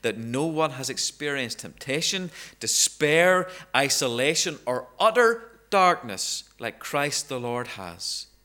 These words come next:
Therefore, we can be assured that when we experience these same things,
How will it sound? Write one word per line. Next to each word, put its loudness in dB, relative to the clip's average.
Therefore, 2
we 0
can -6
be -2
assured 0
that -8
when -8
we -4
experience -4
these -8
same -6
things, -12